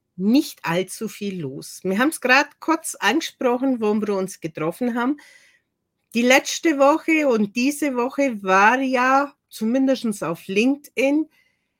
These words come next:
relativ ruhig. Macht's dann in deinen Augen Sinn, trotzdem aktiv zu sein, um die Zielgruppe zu erreichen, die dann grad wenig angezeigt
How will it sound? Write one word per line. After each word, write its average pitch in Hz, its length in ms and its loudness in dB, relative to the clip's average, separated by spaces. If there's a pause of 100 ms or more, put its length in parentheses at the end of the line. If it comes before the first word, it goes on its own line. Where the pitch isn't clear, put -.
(180)
relativ 302 840 4
ruhig. 226 720 -2 (520)
Macht's 226 680 0
dann 233 220 -2
in 190 200 -4
deinen 262 480 -2
Augen 196 580 -4
Sinn, 214 640 -2 (160)
trotzdem 190 760 -2
aktiv 285 640 -6
zu 349 220 -8
sein, 302 520 -2 (120)
um 214 360 0 (1040)
die 349 200 10
Zielgruppe 277 880 0
zu 226 280 -6
erreichen, 190 800 -2 (160)
die 208 220 -2
dann 170 340 -6 (460)
grad 170 380 -2
wenig 190 600 -2
angezeigt 302 760 -6